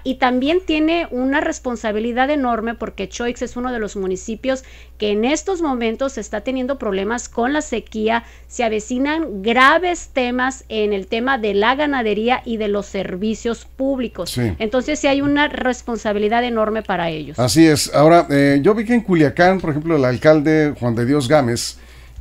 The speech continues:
Speaker 2: que, eh, es, eh, el único caso que no va a buscar reelección porque él es, entró en sustitución del alcalde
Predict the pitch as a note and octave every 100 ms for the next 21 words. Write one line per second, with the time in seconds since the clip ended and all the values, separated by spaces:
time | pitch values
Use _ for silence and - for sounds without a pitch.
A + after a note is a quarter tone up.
0 | - C3+ C3 A#2+ B2+ A2 C#3 - A#2 A2
1 | - G#2 G2+ B2+ C#3 C3+ C3 B2+ B2 A2
2 | A2 A#2 B2 A#2 B2+ B2+ C3 A2 C#3 C#3
3 | G2 G#2 G#2 G#2+ G#2 G2 - F#2 D#2 F2+
4 | E2+ A#2 A#2 A2 G2 F#2+ G#2+ A2+ B2 B2
5 | A2+ F#2 F#2 F2+ A2+ A2 G#2 G2 F#2